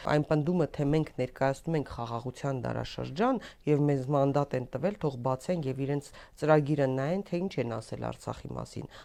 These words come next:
անգամ շեշտում են դեօկուպացիայի հարցը, և այժմ իրենք հեգնում են բոլոր նրանց, որոնք խոսում են Շուշիի ու Հադրութի մասին։ Նույնիսկ Ք-, Ք Պ I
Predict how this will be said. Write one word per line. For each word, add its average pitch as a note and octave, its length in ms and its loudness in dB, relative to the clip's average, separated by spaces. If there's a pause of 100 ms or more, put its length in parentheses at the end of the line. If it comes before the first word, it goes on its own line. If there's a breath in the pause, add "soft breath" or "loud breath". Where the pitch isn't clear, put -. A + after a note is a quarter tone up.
(140)
անգամ C#3+ 340 0
շեշտում C#3+ 440 -4
են C3+ 120 -2
դեօկուպացիայի C3 800 -6
հարցը, D#3+ 400 -4 (300 loud breath)
և C#3 220 2
այժմ E3+ 320 4
իրենք C3+ 280 -2
հեգնում C#3 380 -4
են B2+ 180 -2
բոլոր B2+ 340 -2
նրանց, E3+ 340 -2 (260 loud breath)
որոնք C#3 300 2
խոսում C#3+ 380 -4
են F3 120 -2
Շուշիի C3 400 -4
ու D3 120 -4
Հադրութի B2 520 -2
մասին։ B2 440 -8
Նույնիսկ F#3+ 420 0
Ք-, - 320 -4
Ք - 200 -4
Պ D#3+ 180 -2
I E3 160 0